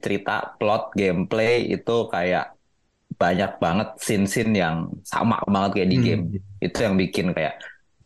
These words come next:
Speaker 1: ya bagus gitu, keren gitu, kayak buat, buat, buat penonton baru kayak lu, Chris, gitu kan,
Speaker 2: Hmm.
Speaker 1: mendapat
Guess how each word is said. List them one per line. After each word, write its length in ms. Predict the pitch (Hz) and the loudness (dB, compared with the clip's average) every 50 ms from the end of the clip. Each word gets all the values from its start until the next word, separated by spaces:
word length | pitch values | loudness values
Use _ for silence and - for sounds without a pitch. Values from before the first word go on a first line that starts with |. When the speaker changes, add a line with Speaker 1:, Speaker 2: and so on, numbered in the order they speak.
| _ _ _ _ _ _ _ _ _ _ _ _ _ _ _ _ _ _ _ _ - | _ _ _ _ _ _ _ _ _ _ _ _ _ _ _ _ _ _ _ _ -2
Speaker 1:
ya 100 | 104 85 | 0 0
bagus 460 | 78 76 - 98 123 117 131 120 - 107 | 2 2 2 2 4 2 2 2 0 0
gitu, 160 | 101 92 101 | 0 0 0
keren 300 | - 120 131 139 123 123 | 0 0 0 0 2 2
gitu, 240 | 117 110 104 104 - | 2 2 2 0 -2
kayak 320 | - - 85 85 90 95 | -2 -2 0 2 2 2
buat, 320 | 98 101 101 95 - - - | 2 2 2 0 -2 -4 -2
buat, 400 | 110 101 98 95 90 - - _ _ _ _ - - | 2 2 4 2 2 0 -6 _ _ _ _ -6 -2
buat 320 | 107 107 110 107 107 - | 0 2 2 2 0 -2
penonton 400 | - 104 107 107 - 113 113 110 | -2 -2 -2 0 0 0 2 2
baru 400 | 104 - - 104 131 135 123 - | 2 0 0 0 0 0 2 2
kayak 160 | 107 98 98 | 2 2 2
lu, 160 | 113 123 120 | 2 0 0
Chris, 240 | - 135 151 - - | 0 -2 -2 -2 -2
gitu 240 | - 113 95 - 135 | -4 -2 0 0 2
kan, 160 | 127 135 139 143 | 2 2 0 0
Speaker 2:
Hmm. 140 | 131 113 | 0 0
Speaker 1:
mendapat 480 | 107 98 95 95 - - 95 95 - | 2 2 2 0 0 0 0 -2 -2